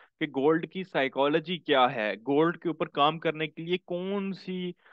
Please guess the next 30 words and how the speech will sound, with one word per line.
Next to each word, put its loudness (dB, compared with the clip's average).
आपने 4
साइकोलॉजी 0
टेक्निक -4
यूज़ -2
करनी 0
है 0
जिससे -2
आप 6
प्रॉफिट 2
बना 2
सको। -8
अब 4
वेज 6
बजाते 0
खुद -4
एक, 4
एक, 0
एक 2
सिंपल -2
सा -6
पैटर्न 0
है, 2
वेज 2
प्लस 0
डाइवर्जेंस 0
है, 2
तो -6
ये 0
कॉम्बिनेशन -4
एक -2